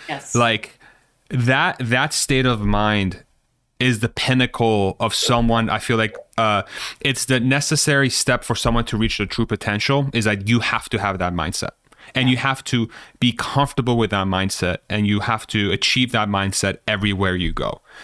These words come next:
Speaker 1: Yeah.
Speaker 2: Is that ultimately just be yourself,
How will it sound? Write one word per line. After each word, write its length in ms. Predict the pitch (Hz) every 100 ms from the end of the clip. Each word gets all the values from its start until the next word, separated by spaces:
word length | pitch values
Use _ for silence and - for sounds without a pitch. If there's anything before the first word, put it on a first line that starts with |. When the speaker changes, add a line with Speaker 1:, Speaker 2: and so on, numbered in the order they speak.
| -
Speaker 1:
Yeah. 160 | 185 120
Speaker 2:
Is 120 | -
that 340 | 120 110 104 -
ultimately 920 | 147 180 185 185 190 165 170 175 - _ 127
just 340 | 120 107 110
be 420 | 127 139 180 190 -
yourself, 720 | 127 156 - 117 104 104 -